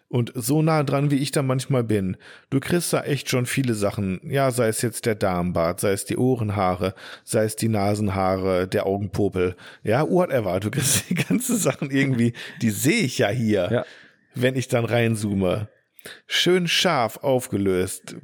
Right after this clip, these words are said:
Speaker 1: breiten sie sich vor mir aus, ja? Und ich habe große Freude, sie alle wegzumachen, damit ihr alle am Ende hübsch perfekt aussieht. Aber ich hab sie halt gesehen. Und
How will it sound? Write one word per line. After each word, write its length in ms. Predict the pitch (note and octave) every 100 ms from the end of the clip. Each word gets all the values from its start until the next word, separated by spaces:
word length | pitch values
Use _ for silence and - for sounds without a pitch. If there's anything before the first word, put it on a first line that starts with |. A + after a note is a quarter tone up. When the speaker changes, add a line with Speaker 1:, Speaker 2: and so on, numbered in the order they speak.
| -
Speaker 1:
breiten 420 | A2 B2 C#3 B2+
sie 140 | A2
sich 180 | A2 A2+
vor 180 | - A2
mir 180 | G#2+ F2
aus, 340 | E2+ F2+ - -
ja? 260 | A2+ F3+ - - - - -
Und 100 | A#2+
ich 60 |
habe 100 | D3
große 320 | C3+ C#3+ F#3+ -
Freude, 320 | C#3+ C#3+ C3+
sie 160 | B2
alle 240 | C#3 D3 D3
wegzumachen, 580 | D#3 - A#2 G#2 C3+ D#3+
damit 240 | C#3 C3+
ihr 80 | C#3
alle 240 | C#3+ E3 -
am 100 | C#3
Ende 300 | C#3 C3 B2
hübsch 240 | G#3+ -
perfekt 420 | - F#3+ C#3 -
aussieht. 420 | F#2 F#2 G#2+ C3 - - - - - - -
Aber 220 | C3 B2+
ich 140 | -
hab 100 | C#3+
sie 160 | - B2+
halt 180 | A#2+ -
gesehen. 400 | G#2 - E2+ G2 - -
Und 240 | - A#2+